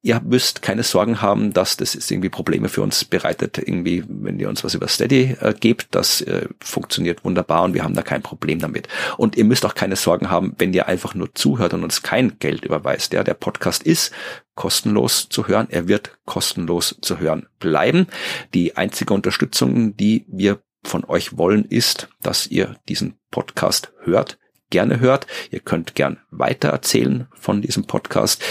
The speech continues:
Ihr könnt gern andere darauf hinweisen. Ihr könnt uns ja gute Bewertungen geben, Kommentare schreiben auf den diversen Plattformen. Das hilft auch, weil dadurch der Podcast öfter angezeigt wird. Also das sind alles Möglichkeiten, wie ihr uns unterstützen könnt. Und darüber freuen wir uns.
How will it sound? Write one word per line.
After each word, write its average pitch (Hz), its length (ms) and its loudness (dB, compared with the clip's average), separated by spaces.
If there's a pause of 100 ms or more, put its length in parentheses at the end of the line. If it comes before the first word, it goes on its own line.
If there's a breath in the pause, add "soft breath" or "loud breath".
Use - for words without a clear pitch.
(140 loud breath)
Ihr - 80 -4
könnt - 300 -4
gern - 140 -2
andere 92 300 0
darauf - 180 0
hinweisen. 110 500 2
Ihr - 60 -2
könnt - 320 -4
uns - 260 -4 (280 loud breath)
ja - 160 2
gute 165 400 2
Bewertungen 139 640 2
geben, 82 260 2
Kommentare - 480 0
schreiben - 340 2
auf - 120 -6
den 95 100 0
diversen - 240 0
Plattformen. - 500 -4
Das - 160 -6
hilft - 320 -4
auch, - 280 2 (280 loud breath)
weil 67 200 -2
dadurch 73 180 0
der - 80 -4
Podcast - 560 -2
öfter - 320 0
angezeigt - 580 0
wird. - 200 2
Also 92 220 2 (340 loud breath)
das - 180 0
sind 87 220 0
alles 90 240 2
Möglichkeiten, 113 600 -2
wie 131 260 0
ihr 170 60 4
uns - 140 0
unterstützen - 540 -2 (180 loud breath)
könnt. - 500 0
Und - 200 -6
darüber 85 240 -2
freuen 120 360 2
wir 175 120 4
uns. 196 320 4